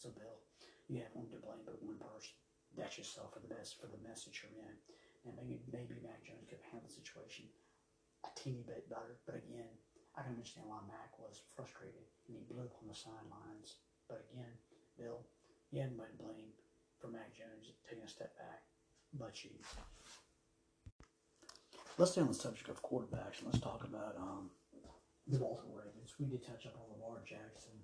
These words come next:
last episode. Again, Lamar Jackson has been kind of subject of a lot of talk here the last, uh, last couple of weeks in his contract situation. But now,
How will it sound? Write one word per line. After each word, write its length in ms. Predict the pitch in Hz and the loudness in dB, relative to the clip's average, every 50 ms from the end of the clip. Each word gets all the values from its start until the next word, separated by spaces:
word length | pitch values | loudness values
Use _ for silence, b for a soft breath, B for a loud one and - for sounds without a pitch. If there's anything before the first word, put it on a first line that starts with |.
| - - - - - | -14 -16 -18 -12 -8
last 320 | 113 107 101 95 - - | -6 -6 -6 -6 -6 -2
episode. 560 | 131 - - - 98 - - 104 107 107 107 - - B B B B B B B B | -2 -2 -2 -4 -8 -8 -6 -6 -6 -6 -6 -8 -8 B B B B B B B B
Again, 200 | 123 120 123 120 | 2 4 6 6
Lamar 300 | 113 110 110 113 113 110 | 6 4 4 4 4 4
Jackson 380 | 104 101 104 107 113 - - - | 4 2 0 0 0 -4 -6 -8
has 120 | - 107 | -8 -6
been 140 | 107 107 107 | -6 -4 -4
kind 180 | 104 107 107 101 | -4 -6 -6 -4
of 60 | - | -4
subject 360 | - - 113 110 110 113 110 | -2 -2 -2 -4 -4 -6 -8
of 80 | 98 - | -8 -8
a 100 | - - | -8 -8
lot 160 | 104 110 107 101 | -8 -8 -8 -8
of 40 | |
talk 280 | - - - 117 110 104 - | -8 -8 -10 -10 -10 -10 -8
here 140 | - 110 110 110 | -6 -6 -6 -4
the 80 | 110 | -4
last, 400 | 113 110 110 113 110 104 - - | -4 -4 -4 -4 -2 -2 -4 -4
uh, 200 | 107 - 107 104 104 - - - B B B B B B B B B B | -4 -8 -10 -10 -12 -14 -16 -20 B B B B B B B B B B
last 320 | - 123 123 113 - - | -2 0 0 0 -2 -2
couple 160 | - 117 110 107 | -4 -4 -6 -4
of 80 | 113 | -4
weeks 200 | 113 110 110 - - | -4 -4 -4 -4 -4
in 60 | 117 | -2
his 100 | 123 - | -2 -2
contract 440 | - - 110 110 110 104 - 113 - | -2 -2 -4 -4 -2 -2 -2 0 0
situation. 720 | - 110 107 - - 107 104 107 110 110 - - - 113 113 113 110 107 | -2 -2 -4 -4 -4 -2 -2 -2 0 -2 -2 -2 -2 -4 -6 -8 -8 -8
But 160 | - 98 107 107 | -6 -4 -2 0
now, 320 | 120 127 123 117 113 107 | 2 2 2 2 2 -2